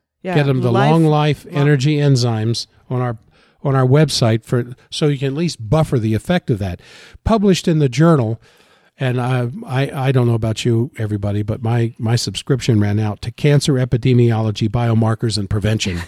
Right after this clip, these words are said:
Speaker 1: <laughs>
Speaker 2: And this study was, uh, created at the University of Minnesota, and it says this, quote, "The high levels of sugar in soft drinks may be, inc-, may be," and I, I'll,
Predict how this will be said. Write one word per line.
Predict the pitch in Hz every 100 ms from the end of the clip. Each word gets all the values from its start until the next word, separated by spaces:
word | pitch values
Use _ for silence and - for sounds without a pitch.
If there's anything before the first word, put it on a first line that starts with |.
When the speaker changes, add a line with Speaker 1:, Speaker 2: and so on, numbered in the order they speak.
| -
Speaker 1:
<laughs> | 247 - - - - 220 _ - - -
Speaker 2:
And | 127
this | 147
study | - - 170 165 147
was, | 160 131 120 -
uh, | 127 120
created | 151 143 135 127
at | 127
the | 135
University | 135 131 135 131 123
of | 113
Minnesota, | 123 120 - 147 135 104 _ _ _ _ -
and | 131 131
it | 131
says | - 147 127
this, | 120 120 - - _ -
quote, | - 131 101 - _ _ _ -
"The | 123
high | 165 226
levels | 220 175 156 143 -
of | 131
sugar | - - 190 120 117
in | 123
soft | 117 - 160 147
drinks | - 98 95 - -
may | 117 131 185
be, | 170 170 131
inc-, | 120 - - -
may | 117 156 208 233
be," | 160 87 92 _ -
and | 123 117
I, | 147 185
I'll, | 156